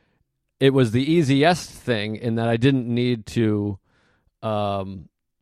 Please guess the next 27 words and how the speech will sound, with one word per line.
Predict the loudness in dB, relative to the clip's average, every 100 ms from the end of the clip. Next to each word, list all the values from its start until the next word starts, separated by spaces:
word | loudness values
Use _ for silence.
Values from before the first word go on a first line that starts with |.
| _
write | -10 0 0 0 -4 _ -14
characters | -4 -2 -2 -4 0 2 2 2
or | 0
come | 0
up |
with | -2
a | -2
character | -2 -2 -2
act, | -4 -2
and | -2
then | 0
I | 0
didn't | 0
have | -2
to | -4
come | -2 0
up | 2
with | 0 -2 -8
a | -2
million | 2 4 4 2
dollars | 0 0 -2 -4
to | -6
shoot | 0 0
a | 0
film. | -2 -2 0
I | -2
could | -2 -4